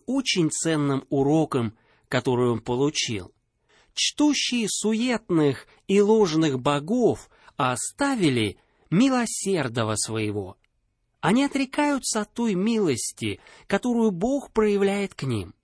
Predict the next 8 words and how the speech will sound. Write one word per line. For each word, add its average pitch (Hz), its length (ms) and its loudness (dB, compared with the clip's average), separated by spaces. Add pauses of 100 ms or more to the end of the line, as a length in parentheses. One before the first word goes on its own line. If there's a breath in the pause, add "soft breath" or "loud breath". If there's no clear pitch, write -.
(560)
Если 220 380 0
вы 226 120 0
следуете 208 640 -2
за 165 240 -2
обманом 185 600 0 (240 loud breath)
или 214 260 2
за 185 220 0
ложью, 185 580 -4